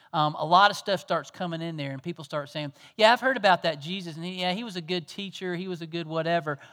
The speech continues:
but you also need to do this, and you really need to be close to God, you need to do this.'" So they started throwing all these other things in there, and people are getting a little confused and going, "Well, I thought Jesus was enough, but I'm hearing people say there's other things I need to do in addition to that."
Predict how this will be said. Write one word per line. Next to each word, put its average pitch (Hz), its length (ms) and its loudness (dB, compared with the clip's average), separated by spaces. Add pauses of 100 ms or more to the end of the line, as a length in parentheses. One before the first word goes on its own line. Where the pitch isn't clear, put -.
but 180 140 2
you 202 120 0
also 208 320 6
need 180 280 -6
to 170 80 -8
do 156 200 -6
this, 147 420 -4
and 147 100 -16 (180)
you 185 100 -8
really 208 200 -2
need 202 120 -8
to 180 60 -6
be 170 120 -6
close 185 280 -2
to 180 80 -12
God, 160 280 2
you 165 100 -8
need 165 160 -8
to 156 80 -6
do 156 140 -6
this.'" 165 200 -6
So 170 60 -12
they 165 80 -8
started 190 320 -4
throwing 175 240 -4
all 185 220 -4
these 180 240 -8
other 170 220 -4
things 180 340 -8
in 160 60 -12
there, 151 160 -4
and 147 80 -6
people 185 260 -12
are 170 60 -8
getting 165 220 -6
a - 20 -6
little 180 200 -6
confused 180 460 -12
and 165 80 -10
going, 151 200 -2 (240)
"Well, 190 100 4
I 175 40 4
thought 269 320 -2
Jesus 185 320 -10
was 156 140 -12
enough, 196 340 -2
but 156 180 -2 (160)
I'm 233 120 2
hearing 233 200 -2
people 185 260 -6
say 190 220 0
there's 170 280 -4
other 208 240 0
things 165 300 -6
I 160 140 -2
need 160 160 -8
to 151 80 -10
do 160 160 -6
in 165 140 -8
addition 160 460 -6
to 143 100 -14
that." 127 300 -6